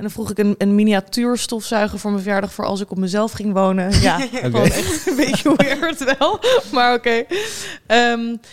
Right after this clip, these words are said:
Speaker 1: en dus ook al, eh, op de middelbare school, dan ben ik, eh, zestien, dan koop ik een scooter. En dan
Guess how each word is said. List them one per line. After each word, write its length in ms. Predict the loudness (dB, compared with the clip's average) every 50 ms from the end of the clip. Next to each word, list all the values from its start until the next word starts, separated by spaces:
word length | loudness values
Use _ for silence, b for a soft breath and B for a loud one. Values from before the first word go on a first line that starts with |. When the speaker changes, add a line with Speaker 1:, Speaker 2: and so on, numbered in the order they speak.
| B B B
Speaker 1:
en 180 | B 0 2 2
dus 160 | 2 4 4
ook 180 | 2 2 2 2
al, 300 | 0 0 0 0 0 0
eh, 60 | 0
op 80 | -2
de 80 | -4 -6
middelbare 340 | -6 -6 -6 -6 -6 -6 -8
school, 200 | -6 -4 -2 -2
dan 140 | 0 0 -2
ben 160 | -2 -2 -4
ik, 160 | -6 -6 -6
eh, 120 | -6 -4
zestien, 420 | -4 -2 -4 -4 -4 -4 -4 -4 -4
dan 80 | -6
koop 200 | -6 -6 -8 -10
ik 60 | -10 -14
een 60 | -14
scooter. 400 | -12 -10 -10 -8 -6 -6 -4 -4
En 80 | -4
dan 180 | -4 -4 -4 -6